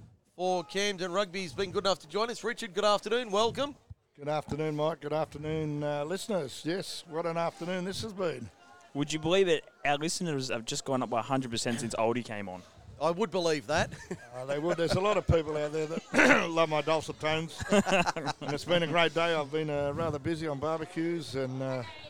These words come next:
Speaker 2: organising some stuff. But, uh, he-, here we got the main game coming up now. And then, of course, after this game is the ladies' game.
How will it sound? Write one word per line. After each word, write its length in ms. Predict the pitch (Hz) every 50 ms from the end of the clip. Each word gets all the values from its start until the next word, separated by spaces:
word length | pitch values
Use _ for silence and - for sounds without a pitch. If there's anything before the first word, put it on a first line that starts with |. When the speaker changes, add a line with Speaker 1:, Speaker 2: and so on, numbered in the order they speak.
| - - -
Speaker 2:
organising 520 | 143 156 151 156 156 156 156 143 151 143
some 160 | - - 143
stuff. 240 | - - 165 170 170 -
But, 140 | - 143 139 - -
uh, 200 | 147 147 143 135
he-, 100 | 127 147 147 139 131 143 131 117
here 100 | 165 180
we 80 | 175
got 160 | 160 165 165 160
the 60 | 151
main 240 | 156 143 170 170 165
game 220 | 165 160 151 143
coming 280 | - 160 156 151 147 151
up 160 | 156 156 151
now. 240 | 151 160 185 208 202
And 80 | 175
then, 100 | 151 143
of 80 | 143 -
course, 200 | - 160 147 -
after 280 | 165 156 151 - - 151
this 160 | 147 160 -
game 260 | - 170 165 165 170 165
is 120 | 143 -
the 100 | 156 156
ladies' 360 | 170 190 226 220 202 160 131
game. 300 | 123 139 127 120 113 107